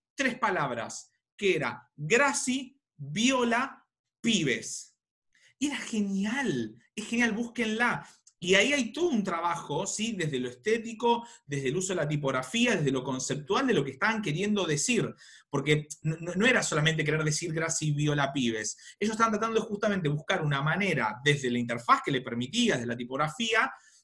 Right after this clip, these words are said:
de llevar adelante un mensaje desde las posibilidades y las limitaciones que les daba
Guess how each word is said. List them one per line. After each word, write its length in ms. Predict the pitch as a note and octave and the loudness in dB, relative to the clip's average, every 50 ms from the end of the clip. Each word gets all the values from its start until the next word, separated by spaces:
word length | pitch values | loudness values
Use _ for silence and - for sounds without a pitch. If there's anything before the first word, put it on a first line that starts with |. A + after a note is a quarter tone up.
| _ _ _ _ _ | _ _ _ _ _
de 140 | - D3+ D#3+ | 0 2 4
llevar 200 | D#3+ - C4 C4+ | 6 6 6 6
adelante 200 | C4 C4+ C4 B3 | 4 2 2 2
un 60 | A#3+ A3 | 2 2
mensaje 680 | G#3+ G#3 G3+ - C4+ D4 C#4+ - C4+ B3+ B3 - - - | 2 2 2 2 2 2 2 0 0 -2 -2 -4 -4 2
desde 260 | D#3 A3 A3 G#3 G3 | 4 4 6 6 4
las 140 | G#3+ - - | 2 0 0
posibilidades 440 | - D#3+ D3+ - G#3 D4+ E4 D#4+ - | -2 -4 -4 -2 0 0 0 0 -2
y 40 | F3 | 0
las 100 | D#3 D3+ | 0 0
limitaciones 600 | D3 C#3+ C#3 C#3+ C#3 C#3+ C#3+ - A#3 B3 C4+ C4 | 0 0 -2 -4 -4 -4 -4 -2 -2 -2 -2 -2
que 100 | - D#3+ | 0 0
les 120 | C#3 C#3 | 0 0
daba 360 | D3+ F3 G3+ A3 A#3+ C#4 C#4+ | 2 2 2 4 4 2 0